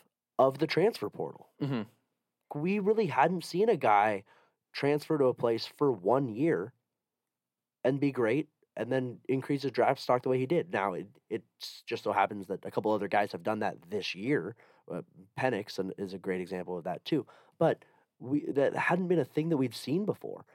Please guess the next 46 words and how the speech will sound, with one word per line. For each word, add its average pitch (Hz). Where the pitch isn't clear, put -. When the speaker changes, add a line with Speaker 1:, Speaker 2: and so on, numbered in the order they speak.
Speaker 1:
And 135
so 160
for 151
Bo 143
Nix 180
to 110
change 147
the 113
narrative 98
of 135
the 135
transfer 95
portal 92
and 135
have 123
Oregon 123
be 123
the 92
subject 131
of 98
that 104
change, 131
I 120
think 123
it -
says 104
really, 147
really 123
good 110
things 113
for 107
recruits, -
transfers, 107
whatever, 101
looking 113
to 107
come 104
be 95
a 90
Duck 87
for 92
their 85
foot-, -
collegiate 104
football -
career. -